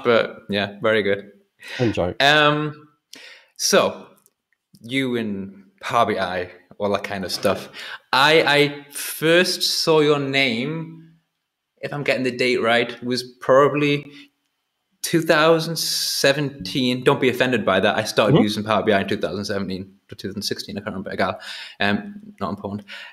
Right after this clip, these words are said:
Speaker 1: Um, I saw DAX, um, Minesweeper.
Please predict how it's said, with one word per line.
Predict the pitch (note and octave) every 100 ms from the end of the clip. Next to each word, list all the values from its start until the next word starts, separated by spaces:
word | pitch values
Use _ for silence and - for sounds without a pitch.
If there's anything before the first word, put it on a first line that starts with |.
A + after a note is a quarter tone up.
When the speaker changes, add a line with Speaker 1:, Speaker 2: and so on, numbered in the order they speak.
| _ -
Speaker 1:
Um, | C3+ C3+ C3 C3 C3 - - - _ _ _ _ _ _ _ _ _ _ _ _ -
I | B2+
saw | A#2+ - - E3 E3 E3+ E3+ - - _ _ _ - - _ -
DAX, | C3+ C3 C3 - - - - - - -
um, | A#2+ B2 B2 A#2+ A#2+ A#2+
Minesweeper. | B2+ C#3+ C#3 A2 F2 F#2+